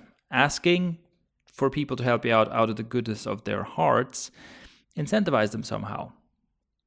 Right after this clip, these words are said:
For example, if you have a coaching client, you can basically say, "Look, if you refer someone to me and they become, they sign up as a client,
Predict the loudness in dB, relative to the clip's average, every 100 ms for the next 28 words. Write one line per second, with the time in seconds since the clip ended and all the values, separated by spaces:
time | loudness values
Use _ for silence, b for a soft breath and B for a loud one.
0 | _ _ 0 2 6 4 6 4 2 0
1 | -4 -2 0 0 2 2 2 -2 -6 -6
2 | -6 -6 -4 -4 -4 -6 -6 -6 -8 -10
3 | -4 -4 -6 b b b b b b -16
4 | -10 0 4 4 2 -4 2 2 2 -2
5 | -4 -4 -2 -2 -2 -4 0 -2 -2 -6
6 | -2 0 0 -4 -8 -10 -8 -4 -2 0
7 | -2 -4 -4 0 0 0 -4 -8